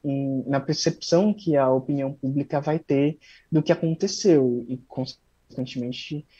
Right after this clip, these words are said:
é, da percepção que a opinião pública, do, né, que a pessoa comum vai ter sobre os seus pares no cotidiano, assim.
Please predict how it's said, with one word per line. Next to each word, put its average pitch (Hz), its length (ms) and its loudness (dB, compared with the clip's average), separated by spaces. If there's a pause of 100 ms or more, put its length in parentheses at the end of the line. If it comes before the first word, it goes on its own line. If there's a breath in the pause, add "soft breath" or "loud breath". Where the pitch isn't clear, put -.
(180 soft breath)
é, 117 400 -8 (100)
da 139 220 0
percepção - 460 -2
que 160 80 -2
a 147 40 2
opinião 139 360 0
pública, 143 420 -4
do, 147 400 -2 (500)
né, 127 160 0
que - 120 -6
a - 20 -12
pessoa 135 760 2 (200)
comum 151 580 2 (640 loud breath)
vai 156 180 4
ter 160 400 4
sobre 175 540 0
os 185 100 -6
seus 208 140 -8
pares 214 400 2
no 208 80 -4
cotidiano, 220 720 0
assim. 117 460 -6